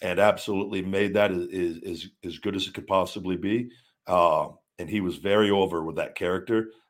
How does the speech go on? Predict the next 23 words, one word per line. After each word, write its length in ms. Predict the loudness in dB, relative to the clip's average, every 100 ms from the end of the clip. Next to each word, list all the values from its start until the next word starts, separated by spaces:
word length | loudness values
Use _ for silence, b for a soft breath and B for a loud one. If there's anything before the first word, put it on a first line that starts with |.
| _
And 100 | -4
I 60 | -2
think 180 | -2 -4
if 160 | 0
booking 300 | 0 0 0
would 160 | 0 -2
have 120 | -4
just 200 | -8 -8
protected 440 | -8 -2 -2 -2
him 100 | -6
a 40 | -4
little 180 | -4 -2
better, 220 | 0 0
he 60 |
never 240 | 2 2 4
had 100 | 2
to 100 | 0
be 120 | 0
world 260 | 2 2 2
champion 400 | -2 -2 -4 -6
with 80 |
that 180 | -6 -6
character. 480 | -2 -2 -2 -6